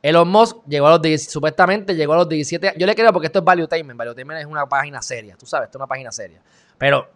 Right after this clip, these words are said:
que de Patrick Bet-David, que le, también él habla en contra del Black Lives Matter y es un iraní o es un árabe de estos...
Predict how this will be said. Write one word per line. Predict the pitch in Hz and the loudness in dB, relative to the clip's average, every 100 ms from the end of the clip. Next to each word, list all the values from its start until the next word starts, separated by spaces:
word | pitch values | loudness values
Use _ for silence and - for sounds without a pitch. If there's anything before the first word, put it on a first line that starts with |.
| _ _ - | _ _ -2
que | 147 131 | -2 0
de | 131 | 2
Patrick | 143 170 156 | 2 0 -2
Bet-David, | 170 175 202 190 | 0 2 4 2
que | 139 | -2
le, | 120 | -8
también | 120 123 131 151 | -6 -6 -4 -4
él | 151 | 0
habla | 147 147 | 2 2
en | 143 | 0
contra | 139 143 147 | -4 -4 -2
del | 139 | -2
Black | 131 143 | 0 -2
Lives | 139 151 170 | 0 -4 2
Matter | 185 165 160 _ _ | 4 4 0 _ _
y | 135 | -4
es | 135 | -2
un | 147 151 | -4 -6
iraní | 139 139 135 185 233 _ _ _ - | -2 2 2 0 -4 _ _ _ -8
o | 131 135 | -2 0
es | 139 | -2
un | 156 156 151 147 143 | -4 -8 -10 -2 8
árabe | 185 202 180 | 10 10 8
de | 202 | 6
estos... | 233 208 202 | 2 0 -2